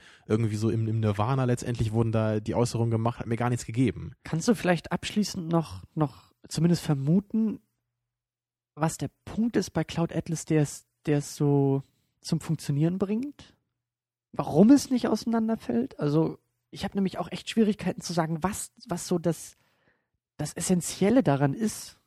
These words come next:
Speaker 1: Meinst du jetzt noch inhaltlich oder eher so auf dieser handwerklichen Ebene?
Speaker 2: Vielleicht, äh, ich weiß ja nicht, ob's, ob, ob die eine Richtung irgendwie für dich, äh, ausschlaggebend ist oder so.
Speaker 1: Also wichtig ist halt immer, wenn man so einen Film macht, der ja wirklich jetzt mit so einer ganz, äh,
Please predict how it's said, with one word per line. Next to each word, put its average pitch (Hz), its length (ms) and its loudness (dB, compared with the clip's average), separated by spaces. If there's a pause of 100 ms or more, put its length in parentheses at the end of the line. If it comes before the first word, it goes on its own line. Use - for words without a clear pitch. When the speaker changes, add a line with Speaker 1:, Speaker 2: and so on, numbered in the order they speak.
(540)
Speaker 1:
Meinst 104 160 -4
du 127 60 4
jetzt - 180 -6
noch 107 160 -2
inhaltlich 196 480 2
oder 151 140 4
eher 127 160 4
so 120 80 2
auf 113 60 0
dieser - 160 -2
handwerklichen 92 440 -2
Ebene? 90 440 -4 (280)
Speaker 2:
Vielleicht, 196 420 -2 (120)
äh, 170 160 -8 (100)
ich - 140 -6
weiß 180 140 0
ja 202 80 6
nicht, 170 120 6
ob's, - 220 0
ob, 156 120 -6 (140)
ob - 120 -8 (640)
die - 80 -2
eine 160 260 4
Richtung 156 260 0
irgendwie 147 260 0
für - 140 -2
dich, 147 360 -4
äh, 135 400 2
ausschlaggebend 156 640 0
ist - 180 -6
oder 127 200 -4
so. 127 300 -2 (100)
Speaker 1:
Also 113 240 0
wichtig 165 260 -2
ist 165 140 -2
halt 170 120 2
immer, 160 260 4
wenn 135 80 4
man 143 140 4
so 127 100 4
einen 131 180 4
Film 151 300 4
macht, 147 320 2
der 117 60 2
ja 113 140 2
wirklich 127 240 0
jetzt - 160 -4
mit 110 100 -2
so 113 60 -2
einer 110 100 2
ganz, 120 380 -4
äh, 67 400 -14